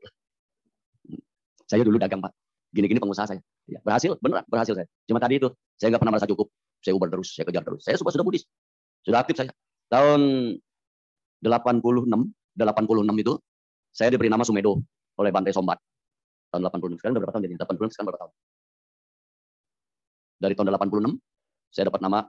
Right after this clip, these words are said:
Sumedo dari Bante Sombat. Waktu Bante Sombat masih muda banget. Ya. Di wihara Pitakananda Ciacu. Ya. Di wihara Pitakan itu ada Ciacu. Kalau yang mau pesan kue tiaw goreng sama Ciacu, itu kacamata ya. Promosi ya, Ci. Nggak apa-apa sekali ya, Ci. Kalau ada yang order dari sini, jangan lupa cap kun. Hmm. Hauce. Kue tiaw gorengnya Hauce, benar. Tadi boleh kasih titip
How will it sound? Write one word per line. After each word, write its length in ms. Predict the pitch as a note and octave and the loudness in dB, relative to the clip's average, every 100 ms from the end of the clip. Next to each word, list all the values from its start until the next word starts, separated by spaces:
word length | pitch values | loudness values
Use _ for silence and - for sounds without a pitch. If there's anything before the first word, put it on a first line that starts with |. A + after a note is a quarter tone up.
| _ | _
Sumedo 260 | - F#2 F#2+ | -6 -2 -2
dari 100 | F2+ | -2
Bante 160 | F2 E2+ | -4 -6
Sombat. 240 | F2 - | -8 -10
Waktu 200 | G2+ G2+ | -10 -6
Bante 120 | F#2+ F#2 | -6 -4
Sombat 140 | G2+ - | -6 -8
masih 240 | F#2+ G2 | -10 -6
muda 160 | A#2 C#4+ | -4 -4
banget. 160 | D3+ - _ | -6 -12 _
Ya. 80 | _ _ - | _ _ -6
Di 40 | G2 | -4
wihara 220 | F#2+ B2 B2+ _ _ | 0 -2 -4 _ _
Pitakananda 400 | - G2 F#2+ G2 | -6 -4 -2 -2
Ciacu. 320 | F#2+ F2 - - | -2 -4 -8 -14
Ya. 120 | - - | -18 -16
Di 120 | F2+ | -10
wihara 120 | E2+ | -8
Pitakan 240 | F2 E2 E2 | -8 -8 -8
itu 120 | - | -6
ada 60 | F3 | -6
Ciacu. 200 | - - - - - _ | -8 -12 -20 -20 -20 _
Kalau 80 | G#2 | -2
yang 80 | |
mau 80 | G#2+ | 0
pesan 160 | G2+ G#2 | 0 -2
kue 80 | G2 | 0
tiaw 160 | G#2+ | 0
goreng 240 | G2+ G#2+ G#2 | 0 -2 -4
sama 60 | |
Ciacu, 180 | - - - | -8 -12 -14
itu 140 | C#3 - | -14 -10
kacamata 220 | - - - | -10 -8 -10
ya. 80 | - _ _ | -14 _ _
Promosi 320 | G#2 A#2+ B2+ | 0 2 2
ya, 60 | A2+ | 2
Ci. 160 | C3 | 0
Nggak 80 | A2+ | 0
apa-apa 140 | G#2+ A#2 | -2 0
sekali 160 | A2 G#2+ | 0 0
ya, 20 | |
Ci. 140 | A#2 A2 | 0 0
Kalau 100 | A2+ | 2
ada 60 | |
yang 60 | A#2+ | 2
order 80 | B2 A#2 | 2 0
dari 60 | |
sini, 80 | A2+ | 0
jangan 120 | A2+ A2 | 0 0
lupa 80 | A#2 | 0
cap 120 | - | 0
kun. 160 | A#2+ A#2 - _ - | 0 -2 -6 _ -20
Hmm. 360 | C#2 C2 - - - - - - _ _ _ _ _ _ _ _ - - _ - | -20 -18 -20 -20 -20 -8 -8 -8 _ _ _ _ _ _ _ _ -20 -20 _ -6
Hauce. 260 | A2+ C3+ C#3 _ _ _ | -2 -2 -4 _ _ _
Kue 120 | - G#2 | -4 0
tiaw 80 | G#2 | 2
gorengnya 240 | G#2+ G2 | 2 0
Hauce, 100 | F#2+ | -2
benar. 140 | E2+ F2 | -4 -4
Tadi 120 | C3 | -2
boleh 160 | A2+ G#2 | -2 -2
kasih 120 | F#2+ | -6
titip 120 | - | -10